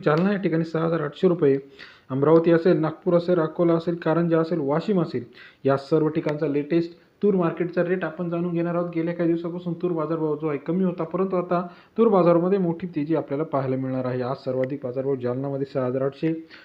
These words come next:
त्याचबरोबर मलकापूर असेल, हिंगणघाट असेल, अमरावती असेल, वाशिम असेल, उमरेड असेल, या सर्व ठिकाणचा लेटेस्ट तूर मार्केट रेट जाणून घेणार आहोत. तुरीला कमीत कमी पंच्याहत्तर ते ऐंशी रुपये प्रति किलोप्रमाणे बाजारभाव मिळाला पाहिजे, तरच तूर उत्पादक शेतकऱ्यांना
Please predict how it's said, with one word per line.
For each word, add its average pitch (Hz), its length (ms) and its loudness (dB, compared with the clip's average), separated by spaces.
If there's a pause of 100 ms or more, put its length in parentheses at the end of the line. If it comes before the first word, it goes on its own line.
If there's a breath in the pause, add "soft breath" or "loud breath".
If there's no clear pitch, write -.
(100)
त्याचबरोबर 190 360 4
मलकापूर 185 460 2
असेल, 175 220 0
हिंगणघाट 175 520 0
असेल, 151 240 -4
अमरावती 165 460 0
असेल, 147 320 -2
वाशिम 143 380 -2
असेल, 147 280 -6
उमरेड 156 320 2
असेल, 123 280 -2 (400 loud breath)
या 131 180 4
सर्व 143 280 4
ठिकाणचा 131 400 0
लेटेस्ट 131 440 -2
तूर 151 120 -2
मार्केट 135 360 -6
रेट 143 140 0
जाणून 143 240 -2
घेणार 147 240 -6
आहोत. 156 180 0 (340 loud breath)
तुरीला 190 340 6 (300)
कमीत 202 200 2 (100)
कमी 165 140 2
पंच्याहत्तर 156 680 2
ते 160 60 0
ऐंशी 151 320 -2
रुपये 165 200 2
प्रति 160 280 -12
किलोप्रमाणे 151 560 -2
बाजारभाव 135 400 -2
मिळाला 135 280 -4
पाहिजे, 127 420 0
तरच 190 280 2
तूर 156 120 -2
उत्पादक 147 400 -6
शेतकऱ्यांना 160 520 -4